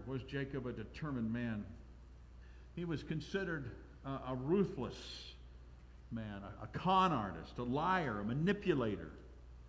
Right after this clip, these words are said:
You go through an, an entire, uh, list of descriptions.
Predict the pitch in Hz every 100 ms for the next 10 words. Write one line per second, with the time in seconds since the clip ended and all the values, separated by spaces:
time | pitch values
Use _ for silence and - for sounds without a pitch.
0 | - - - - 135 131 151 143 113 -
1 | - 117 107 - 147 147 127 95 - -
2 | - - - 110 104 101 95 92 - -
3 | - - - - - - 123 196 180 -
4 | - - - - - - - - - -
5 | - - - - - 139 139 - - 202
6 | 196 - 110 -